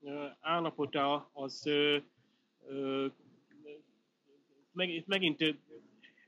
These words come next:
elismerés illeti a készítőket, mert, ö, gyakorlatilag tényleg leültek és megtanulták a leckét, ö, szinte mintha a Wikipédia elé ültették volna az írókat,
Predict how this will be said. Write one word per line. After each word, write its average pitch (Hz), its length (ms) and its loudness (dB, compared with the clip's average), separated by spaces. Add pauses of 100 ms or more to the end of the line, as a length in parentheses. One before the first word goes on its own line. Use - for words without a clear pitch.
(360)
elismerés 151 960 0 (680)
illeti 147 360 -2
a 143 80 2
készítőket, 151 680 -2
mert, 147 300 0
ö, 151 300 2 (280)
gyakorlatilag 156 420 -2
tényleg 160 240 2
leültek 147 460 2
és 139 240 -2
megtanulták 143 560 -2
a 143 60 -2
leckét, 143 540 -2 (600)
ö, 143 240 -2
szinte 143 300 -2
mintha 147 260 0
a 143 40 6
Wikipédia 139 1000 0
elé 143 220 2
ültették 135 460 -2
volna 139 220 -2
az 131 120 -2
írókat, 143 500 0